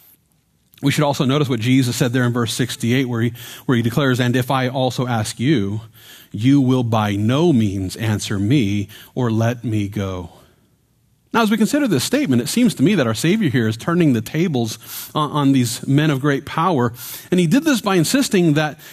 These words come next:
they were religious rulers who were unwilling to consider the facts, and they were, uh, ultimately unwilling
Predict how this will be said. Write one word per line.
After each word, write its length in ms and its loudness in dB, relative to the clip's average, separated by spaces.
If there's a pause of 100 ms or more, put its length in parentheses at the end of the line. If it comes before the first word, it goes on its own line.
they 220 4
were 280 4
religious 420 2
rulers 500 2
who 120 2
were 240 2
unwilling 880 4
to 120 0
consider 360 0
the 140 0
facts, 460 -4
and 200 2
they 60 4
were, 260 0
uh, 400 -8
ultimately 500 2
unwilling 680 2